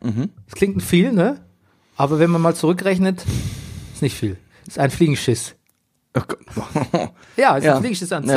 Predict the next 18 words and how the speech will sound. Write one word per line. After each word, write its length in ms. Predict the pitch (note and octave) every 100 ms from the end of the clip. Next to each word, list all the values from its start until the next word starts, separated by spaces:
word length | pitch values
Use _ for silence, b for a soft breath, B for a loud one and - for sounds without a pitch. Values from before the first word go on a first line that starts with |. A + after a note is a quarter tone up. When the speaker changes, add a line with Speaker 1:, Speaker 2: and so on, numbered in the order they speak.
| A#2
Speaker 2:
Zeit. 80 | G#2 B -
Speaker 1:
an 80 |
Speaker 2:
Seit 20 | A#2
Speaker 1:
Zeit, 180 | A#2+
Speaker 2:
Frauen 140 | - C#3
Speaker 1:
natürlich. 440 | C3+ C3+ A#2+ A2+
Speaker 2:
wählen 100 | G#2
können. 180 | G#2 A#2
Man 20 |
Speaker 1:
Aber 160 | B2 A2
die 80 | A#2
meisten 380 | G#2+ A2 - C3+
Dinge 280 | A#2+ G#2+
sind 160 | G#2 G2+
ein 40 |
Fliegenschiss 420 | G#2 A#2 A2 A2 G#2
an 100 | A2
Zeit. 320 | A#2+ D#3+